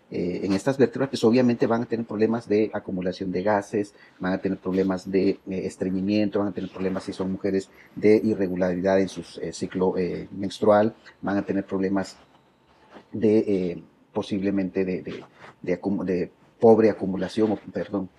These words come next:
pobre recepción de nutrientes, porque nos va a afectar el intestino delgado también.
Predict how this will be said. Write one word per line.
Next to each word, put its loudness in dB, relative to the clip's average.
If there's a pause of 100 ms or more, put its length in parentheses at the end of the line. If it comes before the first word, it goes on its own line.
pobre 2
recepción 0
de 0
nutrientes, -2
porque -8
nos -4
va 2
a 2
afectar -2
el -6
intestino -8
delgado 4
también. -2